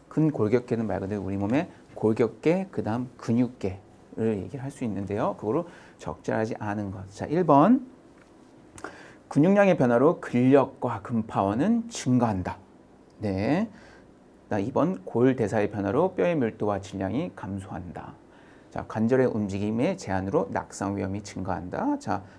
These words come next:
사 번. 관절 가동 범위의 감소는 평형성과 안정성을, 상실을 초래한다. 자, 이 번하고 사 번 같은 경우는 다 노화로 인한 특징을 얘기하고 있습니다.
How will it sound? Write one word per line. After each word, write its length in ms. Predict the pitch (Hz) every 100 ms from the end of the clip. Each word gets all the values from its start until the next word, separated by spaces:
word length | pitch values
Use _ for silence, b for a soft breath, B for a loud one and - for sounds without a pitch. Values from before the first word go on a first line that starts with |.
| B
사 160 | 117
번. 160 | 110 98 B B B -
관절 480 | 90 95 101 107
가동 320 | 101 101 107 95
범위의 340 | 101 95 90
감소는 480 | 92 90 101 165 226 - - - - - - - - - - -
평형성과 800 | - 185 202 196 107 101 113 202 B B B B
안정성을, 840 | 110 98 104 107 98 95 135 208 226 -
상실을 640 | - 156 151 120 139 220 -
초래한다. 540 | - 190 139 98 95 - B B B
자, 260 | - 143 -
이 160 | 131 151
번하고 400 | 208 214 196 185
사 180 | 180 110
번 160 | 117
같은 320 | 120 107 - 104
경우는 480 | 101 101 101 98
다 280 | 98 95 98
노화로 480 | 104 107 120 120 110
인한 420 | - 98 120 156
특징을 540 | - - - 208 196 151
얘기하고 480 | 95 95 107 101 95
있습니다. 520 | - - 95 -